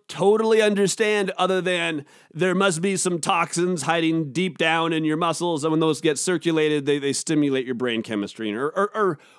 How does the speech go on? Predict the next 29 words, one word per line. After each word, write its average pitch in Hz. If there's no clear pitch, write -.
or 254
somewhere 247
thereabouts, 180
all 151
right? 185
Somewhere 269
thereabouts. 180
But, 170
uh, 175
as, 165
as, 170
as 170
someone 247
that 180
has, 160
uh, 143
uh, 143
P 175
T 175
S 147
D 147
and, 139
and 139
struggles 165
with, 139
with, 147
with 135
nightmares 147
anyway, 160